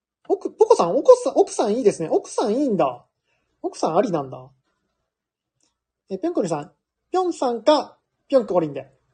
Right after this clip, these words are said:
ぴょんこりんさん。ぴょんこりんさんは言いにくいか。じゃあ、ぴょんさん。ぴょんさんも、あの、ぴょんでさん。<laughs> 懐かしい。ぴょんでさん。そのカミカミなお妻様。お妻様無理やね。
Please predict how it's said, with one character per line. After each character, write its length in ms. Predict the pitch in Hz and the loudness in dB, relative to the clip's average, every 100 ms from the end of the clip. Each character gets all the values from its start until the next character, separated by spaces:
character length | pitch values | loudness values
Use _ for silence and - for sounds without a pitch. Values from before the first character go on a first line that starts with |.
| _ _ _ _ | _ _ _ _
ぴ 60 | 339 | -4
ょ 40 | |
ん 40 | 349 | 2
こ 80 | |
り 80 | 220 | 2
ん 60 | 170 | 2
さ 120 | 156 | -4
ん。 180 | 135 - | -8 -10
ぴ 80 | - | -2
ょ 20 | |
ん 80 | 381 | 0
こ 120 | 381 | 2
り 60 | 220 | 2
ん 80 | 180 | 0
さ 120 | 165 | -4
ん 40 | |
は 60 | 147 | -6
言 80 | 175 | -6
い 20 | |
に 80 | 196 | -4
く 80 | 165 | -6
い 40 | |
か。 200 | 139 127 - | -10 -16 -12
じ 60 | |
ゃ 20 | |
あ、 20 | 170 | -2
ぴ 60 | |
ょ 60 | 349 | -2
ん 60 | |
さ 100 | - | -2
ん。 120 | 147 _ _ _ _ _ _ _ _ | -8 _ _ _ _ _ _ _ _
ぴ 60 | 311 | -14
ょ 40 | |
ん 40 | 359 | -10
さ 100 | 156 | -8
ん 80 | |
も、 280 | 151 151 151 _ _ | -8 -10 -10 _ _
あ 100 | 165 | -14
の、 120 | 156 | -4
ぴ 100 | 320 | 0
ょ 60 | 381 | 2
ん 40 | |
で 100 | 330 | 2
さ 80 | 151 | 0
ん。 160 | - _ _ _ _ - | -10 _ _ _ _ -20
<laughs> 440 | - _ _ _ | -20 _ _ _
懐 240 | - 185 208 | -6 0 0
か 180 | - 262 | 0 -4
し 120 | 285 | -6
い。 20 | |
ぴ 100 | - | -6
ょ 60 | 330 | -4
ん 20 | |
で 100 | 202 | -4
さ 80 | 143 | -6
ん。 100 | - _ _ _ _ _ _ _ _ _ _ _ _ _ _ _ _ _ _ _ _ | -14 _ _ _ _ _ _ _ _ _ _ _ _ _ _ _ _ _ _ _ _
そ 120 | - | -10
の 100 | 254 | -10
カ 120 | 254 | -6
ミ 100 | 254 | -6
カ 100 | 277 | -4
ミ 100 | 302 | -2
な 100 | 311 | 0
お 60 | 185 | 0
妻 220 | - 269 | 0 -4
様。 240 | 202 156 131 | -4 -8 -6
お 80 | 202 | -8
妻 360 | - 440 427 | -8 -2 0
様 280 | - 190 156 | 2 0 0
無 200 | 165 247 | 0 2
理 80 | 277 | 4
や 100 | 143 | 2
ね。 260 | 127 - | -2 -20